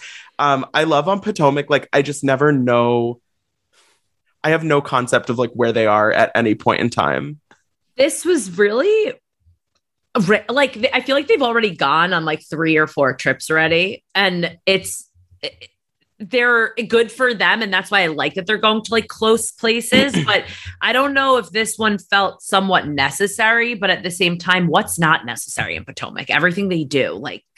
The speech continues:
Speaker 2: gives me a little something. But the house, I wasn't, like, that. I wasn't that into this one, I gotta say. It was,
Speaker 1: I
Speaker 2: like,
Speaker 1: didn't
Speaker 2: it was
Speaker 1: get,
Speaker 2: cute.
Speaker 1: like,
Speaker 2: It was
Speaker 1: a
Speaker 2: fine.
Speaker 1: I didn't get any wow factor from it. Like, when they went to
Speaker 2: Yeah.
Speaker 1: Williamsburg, that main house was really, like,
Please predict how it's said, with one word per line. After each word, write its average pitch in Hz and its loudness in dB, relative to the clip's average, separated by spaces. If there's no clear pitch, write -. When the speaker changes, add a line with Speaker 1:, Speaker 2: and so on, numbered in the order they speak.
Speaker 2:
gives 131 -6
me 139 -4
a 120 -2
little 123 0
something. 175 -2
But 262 0
the 269 -2
house, 254 -2
I 294 0
wasn't, 285 -2
like, 240 0
that. 170 0
I 220 2
wasn't 226 -2
that 165 2
into 156 0
this 160 -2
one, 165 2
I 156 -6
gotta 147 0
say. 147 0
It 160 0
was, 165 2
Speaker 1:
I 175 6
Speaker 2:
like, 165 2
Speaker 1:
didn't 208 4
Speaker 2:
it 220 -4
was 302 4
Speaker 1:
get, 277 2
Speaker 2:
cute. 233 4
Speaker 1:
like, 262 2
Speaker 2:
It 156 2
was 139 2
Speaker 1:
a 135 -2
Speaker 2:
fine. 180 -8
Speaker 1:
I 170 4
didn't 196 -2
get 190 2
any 156 0
wow 123 2
factor 123 0
from 127 2
it. 123 2
Like, 127 2
when 139 2
they 139 2
went 151 2
to 247 -2
Speaker 2:
Yeah. 165 2
Speaker 1:
Williamsburg, 139 0
that 127 0
main 123 2
house 117 0
was 123 -4
really, 113 2
like, 107 -4